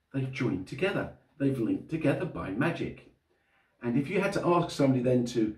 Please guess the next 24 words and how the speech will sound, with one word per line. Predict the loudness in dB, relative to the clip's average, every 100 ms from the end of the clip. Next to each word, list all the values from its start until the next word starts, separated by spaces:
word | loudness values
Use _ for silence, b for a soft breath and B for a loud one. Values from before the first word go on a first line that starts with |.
| B B B
undo | -2 4 6 6
those, | 6 2 2 2 2 -2
they'll | -4
have | -4 -6
to | -8
spend | -2 2
a | 4
minute | 4 4
or | 0
two | -4 -2
working | 2 2 2 2
out | 0 0
how | -2
to | 2
undo | 4 6 6 6
that. | 0 -2
Look, | -6 -8 -8
there | -6
we |
go. | -4 -4 -4 -2 0 -2 B B B B
I've | -8
got | -6 -4
them | 0 2
apart. | 0 -4 -4 -8